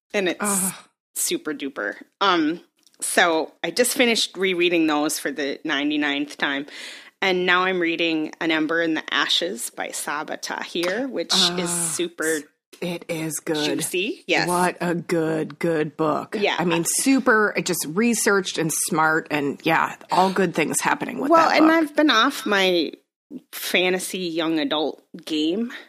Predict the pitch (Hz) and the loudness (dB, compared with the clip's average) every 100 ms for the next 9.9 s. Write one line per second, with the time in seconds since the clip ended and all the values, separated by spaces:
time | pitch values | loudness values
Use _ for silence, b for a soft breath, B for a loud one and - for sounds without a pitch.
0 | _ - 180 175 139 - 156 147 127 - | _ -2 -2 -2 -6 -4 -4 -4 -6 -6
1 | 156 160 214 - 220 233 233 240 226 160 | -6 -6 -8 -8 -6 -6 -2 0 2 0
2 | 151 151 B B B B _ 185 160 147 | -2 -4 B B B B _ -8 -6 -8
3 | 151 - _ - 165 175 - 170 160 147 | -10 -14 _ -10 -6 -6 -4 -4 -2 -4
4 | 139 - 202 175 147 156 156 147 151 - | -6 -12 -4 -2 0 -2 -4 -8 -8 -8
5 | - _ - 180 151 151 156 165 165 175 | -14 _ -6 -4 -4 -6 -4 -4 -2 -2
6 | 175 - - - 143 135 135 _ _ _ | -2 -6 -6 -4 -4 -4 -8 _ _ _
7 | 175 175 165 349 330 180 185 180 208 233 | 2 2 2 0 -2 2 4 6 4 4
8 | 226 240 220 208 226 214 196 180 170 170 | 4 4 4 4 4 2 2 0 2 2
9 | 160 160 156 160 156 160 147 151 160 | 4 4 2 -2 -4 -4 -4 -4 -6